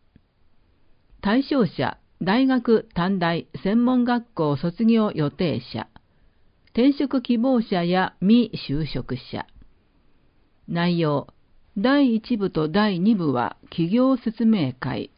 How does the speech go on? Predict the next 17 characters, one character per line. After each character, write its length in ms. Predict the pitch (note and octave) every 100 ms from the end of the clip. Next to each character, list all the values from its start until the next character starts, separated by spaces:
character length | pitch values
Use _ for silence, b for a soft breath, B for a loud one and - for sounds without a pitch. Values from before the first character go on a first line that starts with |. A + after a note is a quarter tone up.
| _
各 360 | F#3+ F3 C3+ - -
三 280 | B3 A#3 G3+
十 280 | F#3+ F#3 -
五 200 | C#3 C3+
社。 320 | - - - _ _ _ _ _ _ _ _ _ _
求 240 | - A3+ C#4
職 260 | C#4 C#4
者 220 | - - A#3+
向 160 | A#3
け 200 | A#3 A3 F#3
マ 180 | F#3
イ 100 | B3
ナ 140 | A#3+ A#3
ビ 160 | A3
講 280 | G3+ A3+ F#3
座 180 | C3+ B2+
は、 280 | B2+ B2+